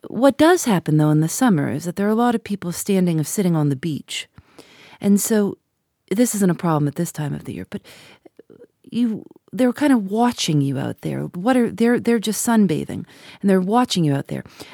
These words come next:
And when, so when you emerge from the water, you have a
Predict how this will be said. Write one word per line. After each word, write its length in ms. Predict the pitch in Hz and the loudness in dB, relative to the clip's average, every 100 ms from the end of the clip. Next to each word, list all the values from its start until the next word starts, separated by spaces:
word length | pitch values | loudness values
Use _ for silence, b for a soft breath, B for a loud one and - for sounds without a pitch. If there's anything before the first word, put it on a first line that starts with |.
| - | 0
And 140 | 208 | 4
when, 140 | 226 | 4
so 160 | 220 240 | 4 2
when 140 | 233 | 4
you 140 | 233 233 | 4 6
emerge 840 | 233 233 277 311 262 151 131 123 | 6 8 8 6 4 2 -2 -6
from 220 | - 170 | -2 0
the 60 | 165 | 2
water, 480 | 175 208 202 139 - B B | 2 2 2 -2 -8 B B
you 180 | 208 208 | 0 2
have 180 | 202 196 | 2 0
a 160 | 202 | -2